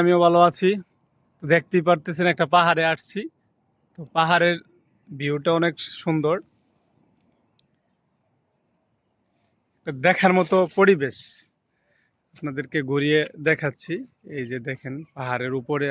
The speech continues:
আমি একবারে উপরে আছি। তো আসলে আজকে যেই কথাটা বলতে চাচ্ছি, আমি একটা দোকানে গিয়েছি, চাইনার দোকানে। তো ওই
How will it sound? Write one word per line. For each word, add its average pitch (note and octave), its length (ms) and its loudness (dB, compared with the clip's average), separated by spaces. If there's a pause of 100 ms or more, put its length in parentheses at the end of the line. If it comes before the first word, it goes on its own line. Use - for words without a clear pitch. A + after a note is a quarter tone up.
আমি B2+ 140 -8 (1120)
একবারে C#3+ 480 -4
উপরে D#3 240 -4 (100)
আছি। - 220 -10 (840)
তো - 0 - (140)
আসলে E3+ 260 -2 (140)
আজকে E3+ 260 -2 (1300)
যেই D#3 240 -2
কথাটা D#3 260 0 (180)
বলতে D#3 320 4
চাচ্ছি, E3 340 0 (1040)
আমি D#3+ 180 4
একটা F3 140 2 (100)
দোকানে F#3+ 240 4 (100)
গিয়েছি, G3+ 300 4 (140)
চাইনার D#3 340 0
দোকানে। E3+ 300 0 (580)
তো - 120 -8
ওই E3+ 80 4